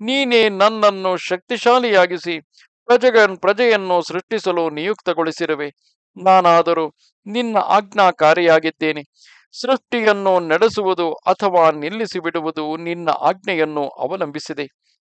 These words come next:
ಹರಿಯೇ, ನಿನ್ನ ಸಹಾಯದಿಂದಲೇ ಪ್ರಾಚೀನ ಕಾಲದಲ್ಲಿ ಸಮಸ್ತ ದೇವತೆಗಳು ಬಲ ಹಾಗೂ ಕಾಲಕ್ಕನುಸಾರ ಅಮೃತದ ವಿಭಜನೆಯಲ್ಲಿ ಸಫಲರಾಗಿದ್ದರು.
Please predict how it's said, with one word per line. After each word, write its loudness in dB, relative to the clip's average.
ಹರಿಯೇ, -2
ನಿನ್ನ 0
ಸಹಾಯದಿಂದಲೇ 2
ಪ್ರಾಚೀನ 2
ಕಾಲದಲ್ಲಿ 2
ಸಮಸ್ತ 2
ದೇವತೆಗಳು 2
ಬಲ 2
ಹಾಗೂ 4
ಕಾಲಕ್ಕನುಸಾರ 2
ಅಮೃತದ 2
ವಿಭಜನೆಯಲ್ಲಿ 0
ಸಫಲರಾಗಿದ್ದರು. 0